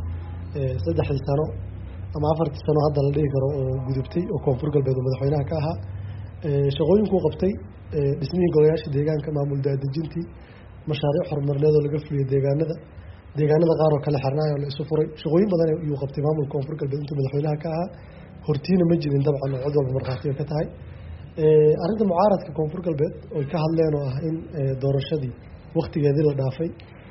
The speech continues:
Eh, marka horeba horta eh, Cabdicasiis iyo madaxweynayaasha gobollada dhammaantood muddo xileed bay lahaayeen. Muddo xileedkoodina wuxuu buray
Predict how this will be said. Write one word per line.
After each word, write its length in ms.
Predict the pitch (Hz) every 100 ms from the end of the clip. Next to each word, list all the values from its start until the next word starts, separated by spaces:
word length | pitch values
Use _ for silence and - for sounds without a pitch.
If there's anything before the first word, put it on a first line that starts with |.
| - -
Eh, 260 | 151 139
marka 240 | 143 202 202
horeba 280 | 180 190 180
horta 280 | 185 165 151 - - - - - - - - - - - - - -
eh, 520 | 143 135 131 131 127 143 -
Cabdicasiis 520 | 156 139 147 165 175
iyo 220 | 185 160 143 135 -
madaxweynayaasha 580 | - 143 143 151 170 139
gobollada 400 | 139 139 151 123 - -
dhammaantood 540 | - 143 160 156 131 - - - - - - - - - - - -
muddo 240 | 151 143
xileed 320 | 139 170 165 156
bay 180 | 139
lahaayeen. 420 | 135 123 135 151 151 -
Muddo 220 | 151 139
xileedkoodina 720 | 156 170 165 - 139 147 139 131 -
wuxuu 320 | - 131 175
buray 300 | 160 147 165